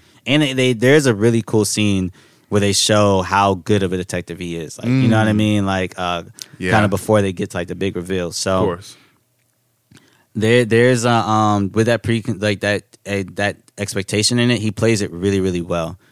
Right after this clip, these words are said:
Speaker 1: Like, at no point do you feel like this is a step back from what he did. You just, you feel like, okay, this is, like, a huge step forward. Like, Daniel Craig is just in his fucking bag.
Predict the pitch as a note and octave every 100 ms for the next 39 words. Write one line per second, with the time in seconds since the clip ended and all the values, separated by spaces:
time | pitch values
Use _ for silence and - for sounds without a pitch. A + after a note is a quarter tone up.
0 | _ _ G2 F#2+ G#2 G2 G2+ G#2 - G#2+
1 | F2+ F#2 F#2+ - G2+ F#2+ F#2 - A2+ -
2 | - E2+ - E2+ E2 - F2+ F2+ F2+ F2
3 | F2 F2 F#2 F2+ G2+ - F#2 - F2+ E2+
4 | F2 - F#2+ F#2 F2+ E2 D#2+ E2 D#2+ -
5 | _ _ _ - - C3+ C3+ B2 A2 G#2
6 | - - - G2+ - F#2+ F2+ E2+ D#2+ F2+
7 | F#2+ F#2 - F#2 F2 E2+ E2+ F2 - F2
8 | F2 E2 E2+ F2